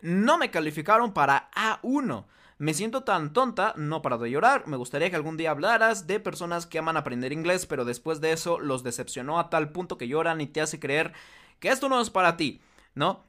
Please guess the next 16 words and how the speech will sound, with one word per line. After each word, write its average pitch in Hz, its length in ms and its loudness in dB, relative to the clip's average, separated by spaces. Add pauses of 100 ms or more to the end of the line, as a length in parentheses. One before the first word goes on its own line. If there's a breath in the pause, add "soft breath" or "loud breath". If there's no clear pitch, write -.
(140)
Eh, 139 280 4
y 147 80 -6
que 170 140 0
esto 170 200 -2
solo 170 160 0
es 165 60 -6
para 156 140 -2
inteligentes". 123 760 -4 (500 soft breath)
Eh, 170 420 4
aquí 202 300 0
hay 294 180 -4
un 269 180 -6
punto 233 580 0
que 151 120 -8
quiero 190 260 -2
destacar. 123 680 -2